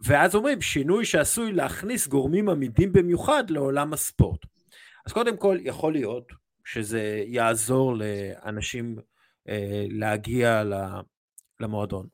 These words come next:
אבל, למועדונים. אבל בוא, בוא נסתכל שנייה על הבעלי קבוצות. <laughs> הבעלי קבוצות,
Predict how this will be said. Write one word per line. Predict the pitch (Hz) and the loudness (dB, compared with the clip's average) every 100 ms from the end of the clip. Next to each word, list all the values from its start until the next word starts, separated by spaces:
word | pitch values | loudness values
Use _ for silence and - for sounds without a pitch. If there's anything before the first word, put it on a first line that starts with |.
| _ | _
אבל, | 107 101 110 110 - | -8 -4 -4 -4 -4
למועדונים. | 123 113 110 107 95 - | -2 -2 -2 -4 -8 -4
אבל | 123 - 131 117 | -2 4 4 6
בוא, | - 254 - _ _ _ _ _ _ | 4 4 0 _ _ _ _ _ _
בוא | - 208 | 6 6
נסתכל | 262 196 254 | 4 0 0
שנייה | 254 302 220 | 0 2 4
על | 175 | 4
הבעלי | 120 127 117 | 4 4 2
קבוצות. | 180 175 165 214 - - - _ - _ - - _ _ _ | 0 -2 -2 -4 -4 -6 -8 _ -20 _ -14 -14 _ _ _
<laughs> | _ _ _ _ _ - 175 180 139 | _ _ _ _ _ -20 -18 -14 -4
הבעלי | - 175 180 285 | 0 2 4 2
קבוצות, | 254 - 240 214 202 | 0 4 4 4 0